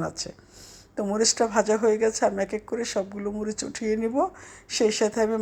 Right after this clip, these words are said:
মাংসগুলোকেও উঠিয়ে নিব। মাংসগুলো উঠানোর পর একই তেলে আমি এখানে রসুনের বেরেস্তা করে নিব। রসুনের বেরেস্তাটা লালচে করে, করে এখানে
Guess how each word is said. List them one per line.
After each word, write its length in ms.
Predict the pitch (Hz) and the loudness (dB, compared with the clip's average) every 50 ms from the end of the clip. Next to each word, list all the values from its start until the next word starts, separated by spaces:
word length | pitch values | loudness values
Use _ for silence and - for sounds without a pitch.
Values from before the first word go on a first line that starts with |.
| 202 | 0
মাংসগুলোকেও 720 | 185 180 185 - - 202 196 202 202 202 202 - 214 214 247 277 277 208 | 0 0 -2 -2 -4 -6 -4 -4 -4 -4 0 4 4 4 4 2 -2 -6
উঠিয়ে 260 | 185 - - 190 175 165 160 | -8 -4 0 2 2 2 2
নিব। 140 | 160 156 156 160 156 160 - - - _ - - - - - - - - - - - | 0 -2 -4 -6 -12 -14 -18 -20 -20 _ -20 -20 -20 -20 -20 -20 -20 -20 -18 -2 2
মাংসগুলো 500 | 190 185 190 190 - - 226 220 240 233 226 220 | 4 4 4 4 0 -2 -2 0 4 6 6 6
উঠানোর 340 | 214 - 226 220 220 220 214 - | 4 4 0 0 0 0 0 4
পর 140 | 220 202 208 214 - - - | 4 4 4 4 2 -2 -4
একই 200 | 190 185 - 226 220 - | -4 -2 -4 -6 0 2
তেলে 260 | 233 226 214 208 208 220 - - | 2 4 4 2 0 0 0 2
আমি 140 | 196 196 208 208 208 | 0 2 2 0 0
এখানে 320 | 208 - 233 214 202 190 185 208 294 - - - - - - - - - _ _ _ - | 2 4 4 4 6 4 2 2 0 -4 -10 -16 -20 -20 -20 -20 -20 -20 _ _ _ 4
রসুনের 460 | 196 214 214 - - 220 214 214 208 196 | 6 6 6 6 4 -2 -2 -2 0 2
বেরেস্তা 360 | 208 202 196 196 - - 208 185 185 | 2 4 4 2 2 2 0 2 2
করে 160 | 196 180 180 170 170 160 | 2 2 2 2 2 0
নিব। 140 | 151 160 160 151 156 - _ _ _ _ _ _ _ _ _ _ _ _ _ | -2 -4 -6 -12 -12 -14 _ _ _ _ _ _ _ _ _ _ _ _ _
রসুনের 440 | - 190 190 - - 214 214 220 226 220 | -2 -2 -2 -2 -2 -2 -2 -2 4 6
বেরেস্তাটা 480 | 220 208 214 214 - - 214 214 - 226 214 208 | 6 6 6 4 0 0 -2 0 2 2 4 6
লালচে 280 | 196 190 190 - 214 | 6 4 4 0 -4
করে, 240 | 202 - 214 208 220 214 - - | -2 0 0 0 0 0 0 0
করে 220 | 214 214 220 285 359 - - - 180 | 2 2 2 2 0 -2 -4 -6 -4
এখানে 240 | 175 - 202 196 | 0 0 2 2